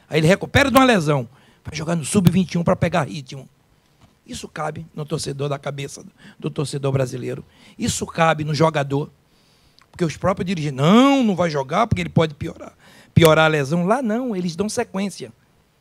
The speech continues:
Pra que o jogador melhore e consiga, quando jogar, jogar bem. A gente tem estudado muito, né? Também o sub-vinte e um, sub, é, sub-vinte, fazendo campeonatos,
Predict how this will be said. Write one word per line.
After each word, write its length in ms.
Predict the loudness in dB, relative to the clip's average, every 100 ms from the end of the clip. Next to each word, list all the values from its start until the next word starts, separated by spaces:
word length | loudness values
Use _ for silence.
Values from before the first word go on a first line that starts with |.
| _ _ _ _
Pra 120 | -10 -6
que 120 | 0
o 60 |
jogador 340 | 2 2 2 0
melhore 420 | 0 -2 -2 -2
e 20 |
consiga, 560 | -2 -4 -4 -4 -2 -2
quando 280 | 0 0 4
jogar, 480 | 4 4 0 -2 _ _ 0
jogar 320 | 0 2 0
bem. 140 | -2
A 60 | -4
gente 220 | -4 -4
tem 120 | -4
estudado 460 | -4 -4 -2 0 0
muito, 340 | -2 -4 -10 _ _ _
né? 240 | -6 -4 -2
Também 300 | -4 -2 -4
o 60 |
sub-vinte 440 | -6 -10 -8 -8 -6
e 60 |
um, 180 | -4 -4
sub, 260 | -4 -8 -8 -16 -20 _ -18
é, 260 | -16 -14 -12
sub-vinte, 680 | -10 -8 -6 -2 -2 -2 0
fazendo 360 | 2 2 0
campeonatos, 800 | 0 -2 0 2 2 2 0 -8